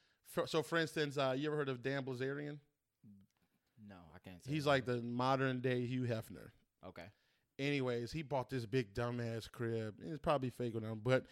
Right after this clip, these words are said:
Speaker 1: he throws a lot of these lavish parties in there. He's probably charging people to come.
Speaker 2: Yeah.
Speaker 1: So now that's a good point.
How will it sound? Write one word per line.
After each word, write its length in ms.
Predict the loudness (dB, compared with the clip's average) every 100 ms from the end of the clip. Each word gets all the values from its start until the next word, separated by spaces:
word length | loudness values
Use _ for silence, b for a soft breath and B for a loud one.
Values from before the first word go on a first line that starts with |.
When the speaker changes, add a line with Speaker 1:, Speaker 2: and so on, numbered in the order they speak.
| b b b
Speaker 1:
he 120 | -2
throws 160 | 2 4
a 40 |
lot 140 | 6 4
of 60 |
these 120 | 4 -2
lavish 320 | -4 -4 4
parties 380 | 12 12 12 8
in 160 | 6 4
there. 200 | 2 0
He's 100 | -2
probably 240 | -4 -4
charging 460 | 6 8 8 4 -2
people 240 | -2 -4
to 60 | -6
come. 300 | 2 4 4
Speaker 2:
Yeah. 40 |
Speaker 1:
So 320 | 4 4 4 0 b b b b b _ _ -4
now 260 | 4 8
that's 180 | 8 8
a 40 | 8
good 220 | 8 10
point. 320 | 10 10 6